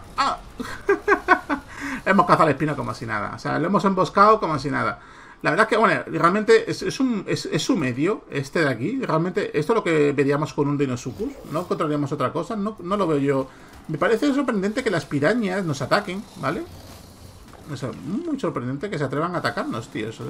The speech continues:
realmente, ay, nos fuerza un poco a ir en plan ahora mordiendo todo, ¿no? Pero la verdad es que me sorprende muchísimo que la piraña se atreva siquiera a intentar atacarnos aquí en este medio, ¿no? Es brutal.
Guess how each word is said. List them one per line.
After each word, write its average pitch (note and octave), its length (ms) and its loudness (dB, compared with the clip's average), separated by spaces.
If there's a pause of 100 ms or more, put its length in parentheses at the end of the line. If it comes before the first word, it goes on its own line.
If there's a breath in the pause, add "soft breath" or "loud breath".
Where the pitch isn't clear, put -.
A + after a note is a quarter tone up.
realmente, F#3 540 -2 (640 loud breath)
ay, F#3 160 2
nos E3+ 160 -2
fuerza G3 240 0
un G#3 140 0
poco G#3+ 260 2
a F#3+ 80 4
ir F#3+ 80 2
en F#3 140 0
plan F3+ 240 -2
ahora F#3+ 200 2
mordiendo E3 580 0
todo, C#3+ 280 2
¿no? G3+ 160 -4 (600 loud breath)
Pero C#3+ 200 2
la C#3 60 4
verdad C3+ 180 2
es - 60 -14
que A3 100 0
me A3+ 80 0
sorprende F#3 320 -2
muchísimo G3 380 -2
que G3 80 -2
la C3+ 100 0
piraña C#3 300 -2
se - 160 -4
atreva B2+ 320 -2
siquiera B2+ 580 -6
a B2+ 100 -4
intentar A2+ 520 -6
atacarnos D#3+ 540 -4
aquí B2 180 -4
en E3+ 80 -6
este D#3+ 200 -6
medio, B2 300 -6
¿no? A#3 160 -8 (420 loud breath)
Es B2+ 180 -6
brutal. D3 580 2